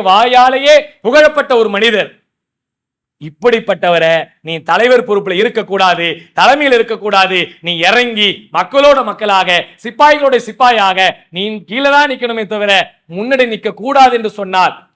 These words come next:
அவங்க போர்க்களத்தை கலந்து கொள்ள ஆசைப்படுவானா? நம்மள அப்படி இறக்குனா என்ன நினைப்போம்? "டேய், நான் எவ்வளவு பெரிய ஆளு, எவ்வளவு வீரம் இருக்கு, எவ்வளவு அறிவு இருக்கு, எவ்வளவு ஆற்றல் இருக்கு,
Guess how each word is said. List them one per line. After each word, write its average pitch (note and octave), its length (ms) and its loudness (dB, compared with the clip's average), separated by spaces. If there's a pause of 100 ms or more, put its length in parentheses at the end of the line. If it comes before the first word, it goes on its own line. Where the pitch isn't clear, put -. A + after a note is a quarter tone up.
அவங்க E3 300 -4
போர்க்களத்தை A3+ 580 2
கலந்து G#3 300 -8
கொள்ள F#3+ 180 0
ஆசைப்படுவானா? E3 580 -4 (2500)
நம்மள G#3 260 0
அப்படி G3+ 220 -2
இறக்குனா B3 380 -2
என்ன A#3 160 -6
நினைப்போம்? G#3 440 -4 (160)
"டேய், G3+ 180 -4
நான் E3 160 -10
எவ்வளவு C4 280 0
பெரிய G3 200 -2
ஆளு, F3+ 240 2 (240)
எவ்வளவு C4+ 320 0
வீரம் A#3+ 300 0
இருக்கு, G3 260 -4 (220)
எவ்வளவு B3+ 320 4
அறிவு C4 220 0
இருக்கு, A#3 300 2 (220)
எவ்வளவு B3+ 280 2
ஆற்றல் C#4 360 4
இருக்கு, A#3+ 240 2